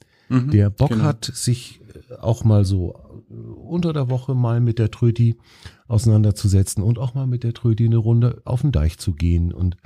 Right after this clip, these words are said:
Speaker 1: Mhm.
Speaker 2: einfach
Speaker 1: Mhm.
Speaker 2: zu lernen, wie muss ich denn mit diesem Hund umgehen? Weil sie ist ja nun mal ein bisschen so ein High-Maintenance-Hund.
Speaker 1: Ja.
Speaker 2: Ne? Also
Speaker 1: Ja.
Speaker 2: mit, mit fremden Menschen mittlerweile überhaupt kein Problem mehr.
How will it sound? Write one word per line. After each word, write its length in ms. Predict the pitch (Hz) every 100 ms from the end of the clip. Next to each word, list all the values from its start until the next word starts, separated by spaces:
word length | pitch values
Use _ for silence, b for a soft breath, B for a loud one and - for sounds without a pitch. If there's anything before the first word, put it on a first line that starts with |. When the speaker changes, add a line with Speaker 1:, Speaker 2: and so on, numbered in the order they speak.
| _
Speaker 1:
Mhm. 380 | 120 123 123 127 -
Speaker 2:
einfach 240 | - 123 131
Speaker 1:
Mhm. 240 | 110 110 -
Speaker 2:
zu 260 | - 123
lernen, 720 | 110 104 113 143 151 147 147 131 _ _ _ _ _ _ _ _ _ _ _ -
wie 240 | 104 123
muss 220 | 123 151
ich 140 | 151 -
denn 200 | 117 113
mit 180 | 110
diesem 280 | 117 104 110
Hund 180 | 104 113
umgehen? 460 | - 160 104 76 76
Weil 160 | 87
sie 160 | 82 110
ist 200 | 135 -
ja 120 | 156
nun 160 | 151 143
mal 380 | 143 147 139 -
ein 360 | - 135 135 123
bisschen 360 | 135 127 139 123
so 100 | 113
ein 120 | 107
High-Maintenance-Hund. 1040 | 101 101 98 127 156 160 165 - 190 196 _ B B 120
Speaker 1:
Ja. 380 | 110 101 98 101
Speaker 2:
Ne? 180 | 139 -
Also 240 | 107 113 80
Speaker 1:
Ja. 0 | 78 95 92 85
Speaker 2:
mit, 460 | 110 110 120 -
mit 180 | 120 123
fremden 400 | - 123 120 120
Menschen 560 | 101 117 - 131 123 -
mittlerweile 560 | 110 107 110 92 95 95
überhaupt 460 | - 113 95 90
kein 180 | - 87
Problem 400 | - 82 98 120
mehr. 220 | 127 127